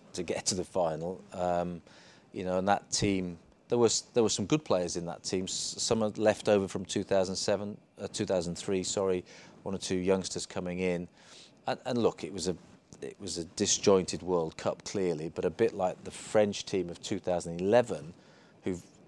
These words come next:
the French team virtually sacked their own coach halfway through the tournament once they'd lost to Tonga.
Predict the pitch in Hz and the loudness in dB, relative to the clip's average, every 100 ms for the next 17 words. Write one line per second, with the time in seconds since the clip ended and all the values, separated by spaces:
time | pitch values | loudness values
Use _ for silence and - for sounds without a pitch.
0 | - 90 - 95 - 98 87 95 87 87 | -10 -4 0 0 0 -4 -2 -2 -2 -4
1 | - 101 - 90 90 87 87 104 92 - | 2 2 2 -2 0 0 0 0 0 0
2 | 90 87 87 92 85 - 120 110 90 87 | -2 -2 -6 -6 -8 -4 -4 -4 -6 -8
3 | 90 90 87 92 87 - - - 95 90 | -6 -6 -2 -2 -2 -8 -8 -4 -4 -6
4 | 76 | -10